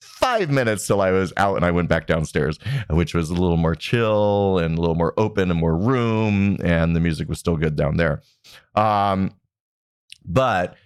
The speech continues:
<laughs> a couple funny things happened. Uh, one, one of the things I observed was I went upstairs to the second floor, and I was just leaning over the balcony looking down on the dance floor.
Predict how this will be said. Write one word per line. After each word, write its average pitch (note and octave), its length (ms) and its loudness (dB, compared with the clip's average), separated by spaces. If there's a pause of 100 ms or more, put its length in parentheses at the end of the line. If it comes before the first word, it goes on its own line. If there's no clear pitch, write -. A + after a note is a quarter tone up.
(140)
<laughs> - 200 -20
a - 220 0
couple - 440 -2
funny F2 400 0
things E2 320 -2
happened. D#2+ 360 -2 (360)
Uh, G#2 400 2
one, B2 400 0
one C3 240 0
of A3 80 -2
the G#3 60 -12
things D3+ 260 0
I A2+ 80 2
observed F2 800 -2 (280)
was F#2+ 380 2
I F#2+ 120 2
went G#2+ 240 0
upstairs F#2 680 -2
to F#2+ 80 -2
the E2+ 100 0
second F2+ 380 -4
floor, E2+ 340 0
and D#2+ 80 2
I E2+ 40 2
was D#2 140 -4
just - 240 -10
leaning F#2 300 0
over F2 180 -2
the D#2+ 80 -4
balcony E2 400 -2
looking F2+ 560 -2
down E2 400 0
on D#2+ 220 -2
the E2 80 -2
dance G3+ 340 -2
floor. D#2 460 -2